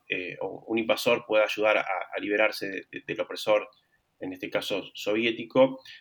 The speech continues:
pero también hay que decir que como hubo grupos colaboracionistas que, que, que facilitaron el paso de, de, de los nazis por el territorio ucraniano, hubo también, este, combatientes y grupos que, este, lucharon, eh,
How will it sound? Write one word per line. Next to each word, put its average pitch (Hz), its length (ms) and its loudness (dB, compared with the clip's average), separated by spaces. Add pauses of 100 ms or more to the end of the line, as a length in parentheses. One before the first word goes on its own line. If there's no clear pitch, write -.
pero 135 160 0
también 208 240 8
hay 214 100 6
que 135 120 6
decir 147 340 4
que - 100 4
como 110 220 2
hubo 127 260 8
grupos 120 320 0
colaboracionistas 110 1040 2 (240)
que, 92 180 -8
que, - 140 -16
que - 140 -10
facilitaron 107 600 -2
el 95 120 -8
paso 98 320 -4
de, 78 260 -8
de, - 140 -10 (340)
de - 160 -8
los 92 140 -8
nazis 107 280 -4
por 98 140 -10
el - 80 -20
territorio 98 360 -10
ucraniano, 113 520 0 (220)
hubo 180 180 8
también, 151 540 8
este, 110 320 -2
combatientes 143 840 4
y 107 100 -6
grupos 135 380 4
que, 139 400 4
este, 101 380 -6
lucharon, 135 680 4 (540)
eh, 104 520 2